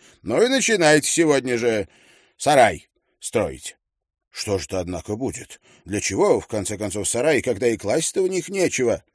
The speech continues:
«Что будет?» Свинья посмотрела на помещика сбоку, выдержала для важности здоровую паузу и медленно отчеканила:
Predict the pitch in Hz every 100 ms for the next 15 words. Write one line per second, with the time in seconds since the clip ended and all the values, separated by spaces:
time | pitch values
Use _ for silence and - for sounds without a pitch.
0 | _ - - - 113 139 127 107 175 269
1 | 226 247 175 - - - - - - 107
2 | 104 95 95 - 87 - 87 - 110 107
3 | 87 80 78 92 113 90 - - 80 90
4 | 127 123 131 131 - - - - 104 139
5 | 139 120 117 104 113 104 107 107 113 101
6 | 101 - 98 98 107 104 98 90 95 120
7 | 139 156 160 170 156 _ - _ - 113
8 | 113 127 123 127 131 127 123 - 110 98
9 | 98 98 101 101 101